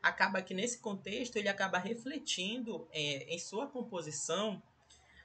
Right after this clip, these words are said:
algumas desordens neurológicas que a gente analisa, é, muito relacion-, essas desordens neurológicas muito analisada, muito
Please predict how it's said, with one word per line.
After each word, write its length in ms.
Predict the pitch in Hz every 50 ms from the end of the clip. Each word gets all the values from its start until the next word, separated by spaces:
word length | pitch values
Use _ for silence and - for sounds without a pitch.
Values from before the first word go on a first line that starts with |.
| _ -
algumas 440 | 165 165 170 208 214 214 202 185
desordens 680 | - 190 233 277 269 - 196 196 202 220 214 226 202 -
neurológicas 840 | 233 214 220 262 294 294 262 190 170 165 185 202 196 - - 160 -
que 100 | - 175
a 20 | 165
gente 240 | 165 170 175 -
analisa, 640 | 185 175 185 202 226 214 185 165 151 123 123 120 120 - - - - - - _ _ -
é, 400 | 147 143 143 139 139 139 139 139
muito 320 | 147 143 170 220 233 - 220
relacion-, 440 | 208 208 185 165 165 - - 151 -
essas 260 | - 156 170 - 190 185
desordens 360 | 180 165 165 151 143 147 147
neurológicas 560 | 143 143 143 139 131 131 139 139 - - 135
muito 300 | 143 170 190 185 208 196
analisada, 880 | 190 165 156 147 143 139 131 120 123 127 143 165 190 202 180 156 135 135
muito 500 | 135 139 156 - - 202 190 180 -